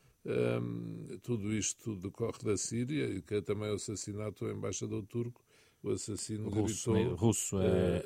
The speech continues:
Speaker 2: eh, em
Speaker 1: do
Speaker 2: Ankara.
Speaker 1: embaixador russo em Ankara, perdão. "Lembrem-se da Síria, não esqueçam a Síria e vejam o que se passa na Síria."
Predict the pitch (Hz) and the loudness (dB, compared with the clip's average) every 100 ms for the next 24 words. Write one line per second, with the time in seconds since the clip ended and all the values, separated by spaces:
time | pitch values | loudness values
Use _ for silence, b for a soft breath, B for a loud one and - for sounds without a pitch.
0 | - 92 90 90 90 98 123 117 123 127 | 0 2 4 4 4 6 6 6 4 4
1 | 117 107 120 - 123 113 127 135 139 139 | 2 2 0 2 0 0 0 2 2 0
2 | 131 117 110 135 151 - b b 127 131 | -4 -6 0 0 0 -6 b b 6 10
3 | 135 131 135 135 - 139 123 - 135 135 | 10 10 8 8 4 4 4 4 4 4
4 | 143 143 131 127 - 127 117 - 120 - | 4 2 0 -2 -2 -2 -4 -2 -2 -2
5 | 123 123 127 107 117 120 117 113 - 117 | -4 -2 -2 -2 -2 -4 -4 -6 -6 -6
6 | - 120 120 104 123 131 | -4 -6 -6 -8 -6 -6